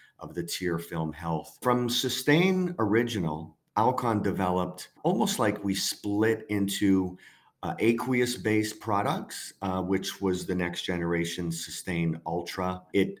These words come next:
was a little different than original. It would gel quickly.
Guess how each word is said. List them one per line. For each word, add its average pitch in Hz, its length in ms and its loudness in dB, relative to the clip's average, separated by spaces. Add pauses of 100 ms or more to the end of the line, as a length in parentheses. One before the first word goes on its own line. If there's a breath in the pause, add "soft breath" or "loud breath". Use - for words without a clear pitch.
(100)
was 90 220 2
a 90 40 2
little 95 380 4
different 90 480 -4
than 82 400 0
original. 92 800 0
It 98 160 2
would 82 180 -2
gel 92 520 4
quickly. 85 680 0